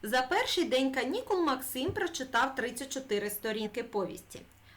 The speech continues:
а другий на одинадцять сторінок більше. Скільки сторінок прочитав хлопчик за другий день? Що відомо про перший день?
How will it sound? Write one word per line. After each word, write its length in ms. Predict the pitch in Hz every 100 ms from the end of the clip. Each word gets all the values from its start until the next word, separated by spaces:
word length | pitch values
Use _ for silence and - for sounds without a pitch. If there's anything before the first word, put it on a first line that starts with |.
| -
а 160 | 220 220
другий 500 | 185 220 262 285 214
на 220 | 247 262
одинадцять 580 | 254 262 247 254 262 277
сторінок 600 | - 262 269 269 269 262
більше. 460 | 302 269 - 156 - - - - -
Скільки 440 | - 480 539 494
сторінок 580 | - 427 415 381 254 -
прочитав 600 | 220 - - 262 233 214
хлопчик 440 | 208 196 - 403
за 140 | 262 233
другий 380 | 175 165 151 220
день? 360 | 330 277 196 - - - - - - - -
Що 200 | - 440
відомо 400 | 539 453 403 381
про 180 | 359 359
перший 380 | 254 208 - 202
день? 240 | 175 170